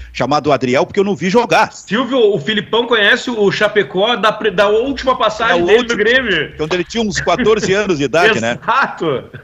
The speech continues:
Speaker 1: Então é o seguinte: o Grêmio tem dois goleiros jovens de muita qualidade. Daqui a pouco a gente vai ver, talvez, uma, até uma disputa entre os dois. Porque já teve gente dizendo o seguinte:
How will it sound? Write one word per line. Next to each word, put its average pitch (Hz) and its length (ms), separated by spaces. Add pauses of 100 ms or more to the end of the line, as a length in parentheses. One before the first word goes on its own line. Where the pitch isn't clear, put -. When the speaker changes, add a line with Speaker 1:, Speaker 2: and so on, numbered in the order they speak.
Speaker 1:
Então 170 300
é 254 60
o - 20
seguinte: 185 480
o 170 60
Grêmio 214 200
tem 202 160
dois 185 280
goleiros 175 260
jovens 160 500 (140)
de 127 180
muita 190 320
qualidade. 127 640 (240)
Daqui 156 560
a 294 80
pouco 196 640 (340)
a 156 120
gente 175 240
vai 165 240
ver, 160 340
talvez, 196 800 (240)
uma, 175 280
até 160 380
uma 254 160
disputa 220 640
entre 170 280
os 120 80
dois. 131 320 (100)
Porque 107 160
já 156 100
teve 185 220
gente 185 300
dizendo 180 260
o - 60
seguinte: 175 340